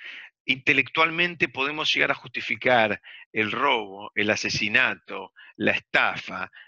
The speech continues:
el adulterio. Podemos llegar a justificar las barbaridades más, eh, eh, digamos, eh, disparatadas que se les ocurra, y le vamos a encontrar una vuelta para defenderlo intelectualmente.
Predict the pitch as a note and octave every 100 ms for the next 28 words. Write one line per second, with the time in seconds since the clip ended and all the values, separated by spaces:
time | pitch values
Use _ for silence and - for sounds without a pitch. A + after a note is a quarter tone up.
0 | _ A#2 A2+ G#2+ - A2+ A2+ G#2 - D#3
1 | A2+ G#2 G#2 - - C3 F#3+ G#3+ E3 F#3
2 | F3 - - C3 B2+ C#3+ F3 F3+ - C3
3 | A#2+ C3 C3 C#3 D#3+ F3 F3 - - -
4 | _ A#2 B2+ C3+ D3+ F#3+ G#3 F#3+ - _
5 | B2+ B2+ A#2+ A#2 A2 - A2 A#2 G#2 B2
6 | C3 C3 B2 - - - - _ G2+ A2
7 | G#2+ G2+ G2 F#2+ F2+ _ _ B2+ B2 -
8 | A#2 A2+ E3+ E3+ A2+ G#2 - - - -
9 | A#2 B2+ A#2 A#2+ A2+ B2 F#2+ G2+ G2+ -
10 | - C#3 D#3 G#3 A3 F#3 D3 C#3+ D3 F3+
11 | E3 C3+ C3+ F3 F3 E3 C3 A#2+ A#2 -
12 | A#2+ C3 C3+ B2 A2+ A2 A2+ G#2+ F#2+ F2
13 | D#2+ F2